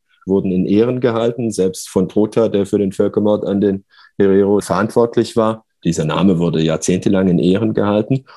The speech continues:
Und jetzt muss man sich natürlich fragen, inwieweit man solche Spuren tilgen muss. Also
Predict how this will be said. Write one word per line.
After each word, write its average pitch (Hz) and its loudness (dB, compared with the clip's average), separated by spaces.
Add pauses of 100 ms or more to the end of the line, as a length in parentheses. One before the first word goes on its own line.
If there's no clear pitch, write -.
Und 101 2
jetzt 98 0
muss 170 4
man 135 2
sich 123 0
natürlich 113 0 (260)
fragen, 117 0
inwieweit 101 0
man 92 0
solche 92 -2
Spuren 107 2 (240)
tilgen 143 4
muss. 131 2
Also 92 0